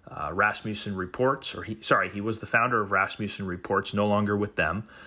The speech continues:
Also a co-founder of E S P N. He's one of the most reputable people in the polling industry.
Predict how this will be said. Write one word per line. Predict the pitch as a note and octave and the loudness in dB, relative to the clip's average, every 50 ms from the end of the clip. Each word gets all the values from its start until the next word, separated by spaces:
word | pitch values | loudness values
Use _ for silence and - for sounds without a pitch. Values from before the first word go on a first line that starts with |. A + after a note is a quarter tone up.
| - - - - | -18 -20 -14 -2
Also | - C3+ D3 C#3+ - B2+ | 2 2 2 4 2 0
a | A2+ | 0
co-founder | - - A#2+ A2+ - A#2 A2+ A2 G#2 G2 | 4 2 2 2 4 4 2 4 4 2
of | F#2+ F#2 G#2+ - A#2+ | 0 0 -2 -4 -2
E | B2 A#2+ | 0 0
S | A2+ - - | 0 0 -2
P | - - - F#2+ G2+ | -8 -6 -4 -2 0
N. | A2 G2+ F#2+ F#2 F#2+ | 2 2 2 0 -2
He's | F#2 F#2 - G#2 | -4 -6 -6 -4
one | G2+ F#2+ | -4 -2
of | F#2 | -2
the | F#2 | -2
most | F2+ F2 - - | -2 -4 -2 0
reputable | F#2+ G2 - - G2 F2 F#2 F2+ F2 | -2 -2 0 -2 -6 -4 -4 -6 -6
people | E2 - - G2+ F#2 - F#2+ F2+ E2+ | -6 -4 -4 -4 -4 -2 -4 -4 -4
in | E2+ | -4
the | D#2+ - | -6 -8
polling | - - G2+ G2 G2 F#2 F#2 F2+ F#2 - | -2 0 2 2 2 2 0 -2 -6 -4
industry. | G2+ F#2 F2+ F2 - - - F2+ E2+ A2 - | -4 -4 -2 -2 -4 -2 -2 0 -2 -2 -4